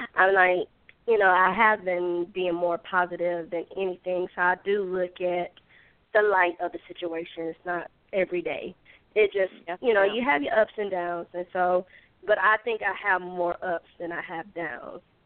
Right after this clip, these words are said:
Speaker 1: um,
Speaker 2: Yes.
Speaker 1: lately
Speaker 2: And I do
Speaker 1: anyway.
Speaker 2: see Jesus
Speaker 1: Mm-hmm.
Speaker 2: Christ with you, ma'am. I completely do see Jesus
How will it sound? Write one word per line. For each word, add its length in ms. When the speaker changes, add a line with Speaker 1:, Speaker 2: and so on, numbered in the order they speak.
Speaker 1:
um, 360
Speaker 2:
Yes. 260
Speaker 1:
lately 400
Speaker 2:
And 120
I 100
do 140
Speaker 1:
anyway. 160
Speaker 2:
see 120
Jesus 280
Speaker 1:
Mm-hmm. 120
Speaker 2:
Christ 360
with 200
you, 120
ma'am. 380
I 100
completely 520
do 260
see 160
Jesus 300